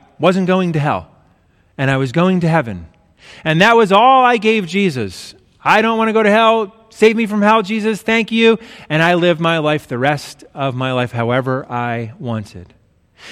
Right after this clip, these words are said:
And so on Wednesday nights I was at youth group, and on Sundays I was in church, and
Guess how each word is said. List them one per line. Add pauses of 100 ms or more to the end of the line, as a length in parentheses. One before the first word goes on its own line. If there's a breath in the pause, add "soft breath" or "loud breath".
(100)
And
so
on
Wednesday
nights
I
was
at
youth
group,
and
on
Sundays
I
was
in
church,
and